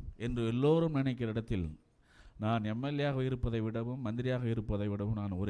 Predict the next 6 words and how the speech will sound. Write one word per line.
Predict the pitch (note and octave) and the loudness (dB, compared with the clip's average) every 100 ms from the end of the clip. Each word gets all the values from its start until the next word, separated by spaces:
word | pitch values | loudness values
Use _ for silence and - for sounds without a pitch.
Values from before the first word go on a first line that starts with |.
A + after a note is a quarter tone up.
| G#2+ | 2
எழுத்தாளராகத்தான் | A#2+ C3 B2+ B2 A#2+ A#2+ C#3+ | 0 0 0 0 -2 -2 -2
இருப்பேன் | A2 A2 G#2+ - C3 C3+ | 0 -2 0 2 2 0
என்று | A2 G#2+ G#2 | 0 -2 -2
எழுதியிருக்கிற | G#2+ A2 G#2+ G2+ - A2 | 0 -2 -2 -6 -2 -2
இந்த | A2+ G2+ F#2 F#2+ | 2 2 2 4
நூலுக்காக | B2+ C#3 B2 A#2 A2 | 6 6 4 2 2